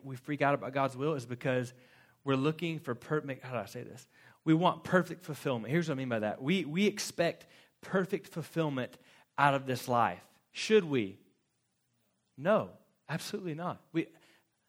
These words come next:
for whatever reason, I think it's our culture and, and human nature,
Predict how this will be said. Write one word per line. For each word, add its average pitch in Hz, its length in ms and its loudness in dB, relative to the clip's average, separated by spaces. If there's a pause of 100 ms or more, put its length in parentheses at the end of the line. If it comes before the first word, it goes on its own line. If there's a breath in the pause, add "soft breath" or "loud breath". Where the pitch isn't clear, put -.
(420)
for - 100 -2
whatever 185 200 2
reason, 170 280 2
I 165 40 0
think 185 100 -4
it's 147 100 -6
our 127 60 -2
culture 175 500 0
and, 135 240 -2
and 131 120 -6
human 165 240 -2
nature, 156 360 -2